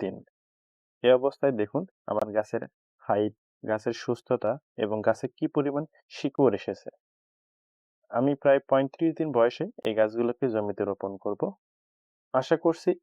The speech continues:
আমার এখানকার বেশিরভাগ চারাই স্ত্রী গাছ হবে। আপনারা অবশ্যই দেখতে পাবেন, আমি এর ভিডিও পরবর্তীতে আপনাদেরকে দেখাবো কতগুলো গাছ স্ত্রী গাছে পরিণত হয়েছে আর কিছু, কতগুলি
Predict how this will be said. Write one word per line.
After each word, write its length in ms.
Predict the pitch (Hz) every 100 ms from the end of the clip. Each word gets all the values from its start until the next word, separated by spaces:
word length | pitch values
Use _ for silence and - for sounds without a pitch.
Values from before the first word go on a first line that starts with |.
| 135
আমার 160 | 123 127
এখানকার 400 | 127 147 143 135 196 _ _ _ -
বেশিরভাগ 420 | 117 - 135 143 -
চারাই 280 | 127 117 190 - _ _ _ -
স্ত্রী 360 | 135 - 123 110
গাছ 180 | 107 107 -
হবে। 180 | 95 98 - _ _ _ _ _ _ _ -
আপনারা 300 | 110 120 123 107
অবশ্যই 300 | 113 - 120
দেখতে 180 | 110 123
পাবেন, 240 | 113 110 -
আমি 140 | 113 107 104
এর 80 | 104
ভিডিও 220 | 107 107 107
পরবর্তীতে 440 | 107 104 101 104 104
আপনাদেরকে 400 | - 101 104 -
দেখাবো 400 | 101 101 117 101 156 - _ _ _ -
কতগুলো 440 | 120 127 117 123 117
গাছ 140 | 123 - - 117
স্ত্রী 200 | - 117 110
গাছে 160 | 107 127
পরিণত 380 | 117 107 101 - 113
হয়েছে 240 | 104 - 123
আর 60 | 107
কিছু, 200 | 117 - - _ -
কতগুলি 400 | 117 123 131